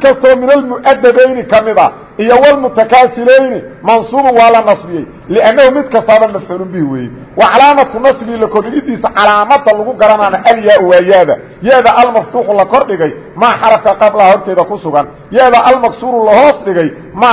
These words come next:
xarafka bacdaha gadaalkeeda ku sugan. نيابة نaaئبة xaalay tahay ya'daas mid ka naa'ib عن الفتحة. لأنه isimku مثنى waa مثنى. مثنana waxaa lagu nasbiyaa ya, fatxa ka horayda, kasrana ka dambaydo.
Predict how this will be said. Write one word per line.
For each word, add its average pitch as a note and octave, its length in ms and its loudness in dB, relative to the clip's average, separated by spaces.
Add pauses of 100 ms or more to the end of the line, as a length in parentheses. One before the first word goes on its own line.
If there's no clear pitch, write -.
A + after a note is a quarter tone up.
xarafka G#3 320 0
bacdaha G3+ 360 0
gadaalkeeda F#3 520 0
ku G3 140 -8
sugan. D3 260 -2 (260)
نيابة A3 520 2
نaaئبة G3+ 420 0 (180)
xaalay G#3 300 2
tahay G3 160 0
ya'daas G3+ 340 2
mid G3+ 200 -12
ka G3 80 -2
naa'ib F#3 220 2
عن D#3+ 160 -4
الفتحة. E3+ 420 -4 (280)
لأنه G#3+ 680 0
isimku A#3+ 500 -8
مثنى F3+ 460 -2
waa D3+ 120 2
مثنى. C#3+ 360 -6 (400)
مثنana G3+ 420 0
waxaa A3 280 2
lagu A3 240 -2
nasbiyaa B3+ 600 0 (200)
ya, A#3+ 100 6 (400)
fatxa G#3 340 0
ka A3 60 -2
horayda, F#3+ 280 2
kasrana F3+ 440 -2
ka D#3+ 100 -2
dambaydo. B2 400 -6